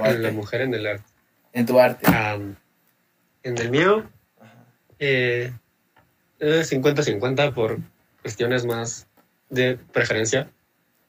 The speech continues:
Speaker 1: Pero
Speaker 2: ¿A, a
Speaker 1: sí,
Speaker 2: qué te refieres?
Speaker 1: varias de
Speaker 2: ¿A qué te refieres con eso?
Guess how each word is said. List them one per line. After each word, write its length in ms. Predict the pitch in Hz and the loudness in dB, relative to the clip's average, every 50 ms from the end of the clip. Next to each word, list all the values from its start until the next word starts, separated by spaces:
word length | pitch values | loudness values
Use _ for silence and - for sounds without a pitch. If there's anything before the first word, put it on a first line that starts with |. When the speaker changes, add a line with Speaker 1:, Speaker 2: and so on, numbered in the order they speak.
| _ _ _ - - - - - - - - - - - - | _ _ _ -16 -10 -8 -6 -6 -8 -10 -14 -16 -16 -8 -4
Speaker 1:
Pero 520 | - 127 113 113 113 113 113 110 110 113 - - _ _ _ - | -2 0 0 0 0 0 -2 -2 -4 -6 -10 -14 _ _ _ -2
Speaker 2:
¿A, 220 | 117 117 - - | -2 0 2 2
a 20 | - | 4
Speaker 1:
sí, 60 | 135 | 4
Speaker 2:
qué 160 | 143 147 151 | 4 4 4
te 80 | 160 160 | 4 4
refieres? 140 | 147 131 117 | 4 4 4
Speaker 1:
varias 260 | 131 139 139 147 143 | 4 4 4 4 2
de 120 | 139 139 - - _ _ _ _ _ _ _ _ _ - 131 | 0 -2 -8 -12 _ _ _ _ _ _ _ _ _ -8 -6
Speaker 2:
¿A 40 | 131 127 | -6 -4
qué 120 | 131 139 | -4 -4
te 120 | 143 151 139 | -2 -2 -2
refieres 400 | 135 123 117 117 120 120 120 - | -2 -2 -2 -2 -2 -4 -4 -8
con 180 | - 110 98 | -12 -12 -12
eso? 240 | - 117 - - | -10 -12 -12 -14